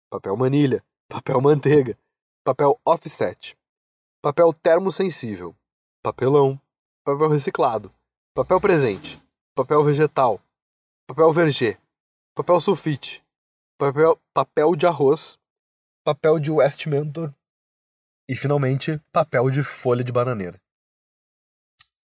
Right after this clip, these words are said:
Ver também. Pergaminho, já vimos. Imprensa, né? Não é interessante. Reciclagem de papel, papiro já vimos, papelão, tamanho de papel, parede de,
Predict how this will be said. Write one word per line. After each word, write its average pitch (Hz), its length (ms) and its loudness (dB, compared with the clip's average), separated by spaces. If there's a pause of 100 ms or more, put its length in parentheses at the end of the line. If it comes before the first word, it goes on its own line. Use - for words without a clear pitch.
Ver 139 340 2
também. 120 360 0
Pergaminho, 165 520 -2
já 143 160 0
vimos. 151 480 -8
Imprensa, 147 760 -4
né? 165 260 -4
Não 156 120 -4
é 151 40 -2
interessante. 147 560 -4
Reciclagem 120 480 -4
de 135 80 -6
papel, 151 460 -2 (520)
papiro 139 340 0
já 147 140 0
vimos, 151 480 -6 (100)
papelão, 147 560 0 (320)
tamanho 139 460 0
de 190 60 -10
papel, 143 420 0 (640)
parede 143 420 2
de, 151 140 2